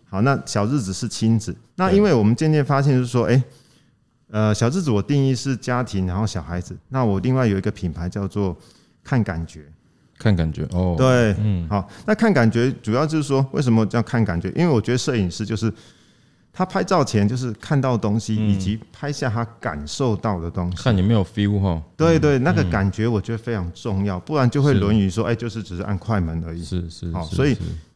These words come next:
Speaker 1: 我们看感觉是专门去做孕妇写真的。
Speaker 2: 嗯，
Speaker 1: 那
Speaker 2: 嗯，嗯。
Speaker 1: 稍微有点结合，啊，婚纱以及
Speaker 2: 对，对，对。
Speaker 1: 妈妈的写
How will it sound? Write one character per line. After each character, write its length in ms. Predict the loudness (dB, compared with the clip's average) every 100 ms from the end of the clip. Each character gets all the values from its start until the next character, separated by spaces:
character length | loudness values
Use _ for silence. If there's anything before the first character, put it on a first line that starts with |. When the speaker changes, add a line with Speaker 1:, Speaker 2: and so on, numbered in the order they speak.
| _
Speaker 1:
我 80 | -2
们 160 | -2
看 160 | -2 -2
感 180 | -2 -2
觉 120 | -4
是 100 | -6
专 180 | -2 0
门 160 | 0 0
去 140 | -6
做 200 | -6 -6 -2
孕 160 | -2
妇 180 | -4 -14
写 200 | -18 -20 _
真 240 | -8 -8
的。 120 | -8 -10 -4
Speaker 2:
嗯， 240 | 0 2
Speaker 1:
那 80 | 2
Speaker 2:
嗯， 180 | -2 -2
嗯。 180 | -6 -8 -16 _ _ _
Speaker 1:
稍 180 | -6 -2
微 140 | 0
有 80 | 0
点 180 | 0 -2
结 260 | -2 -4
合， 360 | -2 -4 -4 -6 -10 _ _ _ -10
啊， 540 | -6 -4 -4 -6 -12 _
婚 180 | -8 -6
纱 400 | -6 -6 -4 -4 -8 -14
以 40 | -12
及 140 | -10
Speaker 2:
对， 0 |
对， 240 | -8 -10 -8
对。 140 | -6
Speaker 1:
妈 140 | -2
妈 180 | 0 0
的 120 | -2
写 380 | -6 -10 -14 -14